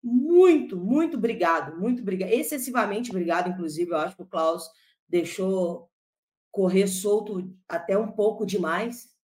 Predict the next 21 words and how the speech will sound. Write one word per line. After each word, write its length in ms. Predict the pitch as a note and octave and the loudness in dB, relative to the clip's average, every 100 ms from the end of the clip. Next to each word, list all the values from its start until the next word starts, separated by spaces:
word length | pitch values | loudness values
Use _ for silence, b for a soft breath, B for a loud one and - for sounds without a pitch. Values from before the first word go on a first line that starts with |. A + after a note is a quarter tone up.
| _ _ _ | _ _ _
E 140 | B3 | -2
o 80 | B3 | 0
Galo, 540 | G3+ A#3+ C4 A#3+ F#3 - | 2 2 2 2 0 -4
Rogério, 540 | F#3+ F3 E3+ D#3 - - _ | -2 0 0 -2 -4 -14 _
você 160 | - G#3 | -12 -4
falou 220 | G#3+ B3 | 0 0
sobre 240 | C4 A3+ | 0 2
repetir, 640 | G3+ A#3+ A#3+ A#3+ - A#3+ A#3 | 4 4 2 0 -2 -2 0
né? 320 | G#3+ A3+ - b b _ | -2 -6 -14 b b _
O 60 | F3 | 0
Galo 200 | G#3+ B3+ | 2 4
repete 440 | - - C4 A#3+ | 2 0 -6 2
muitos 360 | B3 - C4 F#3 | 4 4 2 4
erros, 400 | F#3+ F#3 - - | 6 6 -2 -6
não 280 | F3 A#3 D#4 | 0 2 0
só 500 | - A#3+ A3+ - - _ _ _ _ | 0 2 2 0 -10 _ _ _ _
desde 420 | E3 F#3+ A3+ A#3 | 2 4 6 4
o 40 | |
início 320 | G#3 F#3+ - | -2 -2 -4
desse 280 | F3 F#3 - | -4 -2 0
ano, 400 | E3+ A3+ A#3 F#3 | 0 0 -2 -6